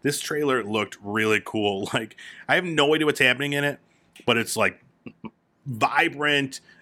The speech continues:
and the colors are, are popping. Um, but it looks very, like, I don't know, very Japanese, like, anime, like,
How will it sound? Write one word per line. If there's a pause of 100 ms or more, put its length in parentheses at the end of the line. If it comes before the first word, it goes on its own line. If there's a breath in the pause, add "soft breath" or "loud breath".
and
the
colors
are,
are
popping. (300 soft breath)
Um,
but
it
looks
very,
like, (600 loud breath)
I
don't
know,
very
Japanese,
like,
anime,
like,